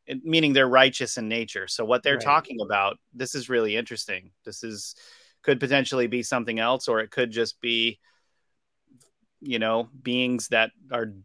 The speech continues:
Speaker 1: are dealing fate. I don't really know.
Speaker 2: Well, yeah, I mean, too, it's like you get to the Dragon's Triangle and all the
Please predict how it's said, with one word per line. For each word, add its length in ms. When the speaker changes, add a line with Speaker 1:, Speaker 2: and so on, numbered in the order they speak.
Speaker 1:
are 160
dealing 400
fate. 420
I 100
don't 160
really 240
know. 300
Speaker 2:
Well, 120
yeah, 260
I 60
mean, 440
too, 440
it's 260
like 420
you 180
get 200
to 100
the 380
Dragon's 440
Triangle 580
and 120
all 160
the 320